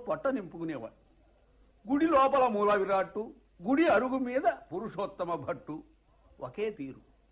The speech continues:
ఎటొచ్చి లోపల ఆయన దేవుడు గనక చెల్లిపోయింది, అరుగు మీద ఆయనకి ఆ చెల్లుబాటు లేదు. అదొక్కటే తేడా. అయితే ఏ, పడమటివాడు కావడం వల్ల ప్రబలమైన గాత్రధర్మం, పెద్ద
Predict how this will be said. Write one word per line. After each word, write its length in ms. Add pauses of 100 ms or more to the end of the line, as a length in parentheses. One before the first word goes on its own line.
(380)
ఎటొచ్చి 520 (460)
లోపల 360 (140)
ఆయన 180 (160)
దేవుడు 380
గనక 180 (140)
చెల్లిపోయింది, 720 (600)
అరుగు 360
మీద 140 (120)
ఆయనకి 380
ఆ 20 (140)
చెల్లుబాటు 500 (140)
లేదు. 200 (460)
అదొక్కటే 520 (100)
తేడా. 240 (1120)
అయితే 320 (200)
ఏ, 20 (920)
పడమటివాడు 720
కావడం 380
వల్ల 160 (300)
ప్రబలమైన 560 (140)
గాత్రధర్మం, 720 (840)
పెద్ద 200